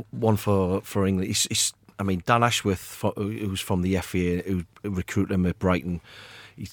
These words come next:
he fits the, the template down to the ground. That, that's why he's brought in there to, at Brighton in the first place. But certainly for somebody who's, um, for the way that England want to play, he's, uh, I mean, I've not seen, um, Gareth Southgate coach, but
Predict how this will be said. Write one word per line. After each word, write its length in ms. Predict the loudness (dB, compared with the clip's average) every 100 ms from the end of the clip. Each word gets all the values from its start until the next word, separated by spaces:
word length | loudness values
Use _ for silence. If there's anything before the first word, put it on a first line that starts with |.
| -18 _ -4
he 140 | -2 -2 -10
fits 500 | 0 0 2 0 -4 -8 -14 -4
the, 540 | 0 2 0 -2 -6 -12 -20 -20 _
the 100 | -14 -4
template 420 | 0 0 -2 -2
down 120 | 0
to 40 | 0
the 60 |
ground. 380 | -2 0 0 -2 -6
That, 140 | -2
that's 220 | 0 0 2
why 120 | 2
he's 80 | 2
brought 220 | 0 0
in 120 | 2
there 140 | 0 0
to, 120 | -2
at 80 | -2
Brighton 260 | 0 2 2
in 40 |
the 60 | 0
first 280 | 2 0
place. 180 | 2 0
But 200 | 0 -4 -6 -20 -18 -18 -10
certainly 380 | 0 4 6 4
for 160 | 2 2
somebody 340 | 4 4 4
who's, 200 | 4 4
um, 520 | 2 2 -2 -4 -6 -12 -10
for 180 | -2
the 100 | 0
way 160 | 0 0
that 220 | -2 -4 0
England 360 | 2 2 2
want 160 | 2 0
to 80 | -4
play, 380 | -2 0 0 -2 _
he's, 360 | -6 -4 -2 -2
uh, 340 | -2 -2 -6 -10 -16 -18 -18 -18 -20 -20 _ _ _ _
I 260 | -6 -2 2
mean, 140 | 4
I've 120 | 2 0
not 140 | 0
seen, 360 | 4 6 6 4
um, 500 | 2 -2 -4 -8 -10 _ _ -6
Gareth 220 | 0 2 2
Southgate 380 | 0 -2 -4
coach, 320 | -4 -4 -4 -4
but 160 | -6